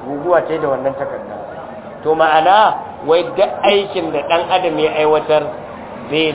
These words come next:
san yana aiwatarwa ba, Allah ne ke tilasta shi. Wannan ita ma muguwar aƙida ce.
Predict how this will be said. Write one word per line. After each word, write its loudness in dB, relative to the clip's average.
san 2
yana 4
aiwatarwa 4
ba, 2
Allah 2
ne -2
ke -8
tilasta -4
shi. -10
Wannan 2
ita 0
ma 6
muguwar 2
aƙida -6
ce. -12